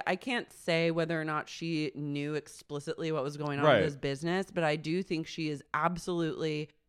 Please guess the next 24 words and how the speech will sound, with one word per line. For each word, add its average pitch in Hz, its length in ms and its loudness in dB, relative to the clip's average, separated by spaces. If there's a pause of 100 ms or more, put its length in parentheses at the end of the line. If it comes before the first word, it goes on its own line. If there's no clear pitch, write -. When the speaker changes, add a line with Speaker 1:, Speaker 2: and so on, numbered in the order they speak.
Speaker 1:
gotten 143 380 0
debriefed 202 520 0
by 196 160 2
the 190 140 0
lawyers 151 580 -2
and 151 180 -4
is 147 140 -2
part 156 480 -2
of 135 420 0 (320)
Speaker 2:
The - 60 -8
Speaker 1:
trying 151 440 2
to 160 100 -8
get 147 260 2
out 135 240 0
of 127 320 -4
whatever. 127 640 0
She - 180 -6
wants 147 260 -4
to 143 60 -8
save 143 340 0
her 165 120 4
own 165 160 4
ass. 127 560 -2
Like, 131 380 -4